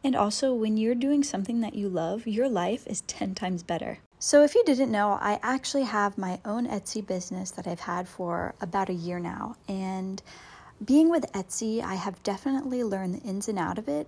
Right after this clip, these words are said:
especially now since my business has taken off, especially in the last couple of months. But it did take a lot of hard work and, you know, a lot of good customer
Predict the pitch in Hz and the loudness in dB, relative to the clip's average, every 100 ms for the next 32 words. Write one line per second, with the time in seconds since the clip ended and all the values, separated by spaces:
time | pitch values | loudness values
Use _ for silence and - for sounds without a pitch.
0 | - 196 - 196 - 214 196 185 185 185 | -6 -8 -6 -8 -4 -4 -2 -4 -2 -2
1 | - 180 - 190 180 180 - 190 - 175 | -2 -4 -6 -6 -6 -6 -6 -6 -8 -8
2 | 175 - 233 262 185 190 - 190 - 185 | -6 -4 -4 -4 -4 -6 -10 -12 -8 -10
3 | - 190 190 170 180 175 - - 208 175 | -8 -10 -8 -6 -6 -8 -10 -14 -10 -10
4 | 170 180 180 190 190 - - - - - | -8 -6 -6 -6 -10 -14 -18 -20 -20 -6
5 | - 240 - 214 - 240 - 285 220 180 | -2 -2 -2 -4 -2 -2 -2 -2 -2 0
6 | 185 190 190 180 175 226 285 - 226 226 | 0 -2 -4 -4 -2 -2 -2 -4 -2 -2
7 | 226 226 - 240 185 196 - 202 190 208 | -2 -4 -2 0 0 -6 -4 0 2 0
8 | 233 - 185 180 - - 180 - 175 175 | -2 -2 -2 -2 -4 -4 -2 0 -2 -2
9 | 185 | -6